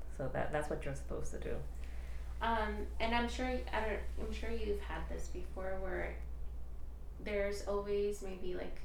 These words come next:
Speaker 2: you know, you see a lot of older patients in neurology s-, most of the time.
Speaker 1: Mm-hmm.
Speaker 2: So you always have that son, daughter, somebody, caregiver of a patient. Um, so how do you deal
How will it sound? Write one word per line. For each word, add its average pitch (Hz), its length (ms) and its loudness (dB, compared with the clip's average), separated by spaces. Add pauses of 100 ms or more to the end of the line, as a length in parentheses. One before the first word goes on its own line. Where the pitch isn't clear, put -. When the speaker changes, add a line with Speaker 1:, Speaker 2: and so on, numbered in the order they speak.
(120)
Speaker 2:
you 202 100 -4
know, 190 60 -2 (200)
you 202 100 -4
see 202 200 -4
a 190 80 0
lot 180 200 -2
of 180 120 -4 (460)
older 190 440 -2
patients 196 560 -2
in 214 100 -2
neurology 214 480 -2
s-, 233 140 -4 (100)
most 220 300 -2
of 233 80 -2
the 240 120 0
time. 277 300 0
Speaker 1:
Mm-hmm. - 500 0
Speaker 2:
So - 160 0
you 226 200 2
always 240 240 4
have 247 260 2 (140)
that 175 240 2 (100)
son, 196 460 0
daughter, 170 580 0 (300)
somebody, 247 400 6 (440)
caregiver 196 640 6
of 165 60 0
a 165 40 0 (140)
patient. 165 520 0 (720)
Um, 185 440 2
so 202 220 2
how 226 280 4
do 277 100 2
you 294 80 4
deal 202 640 2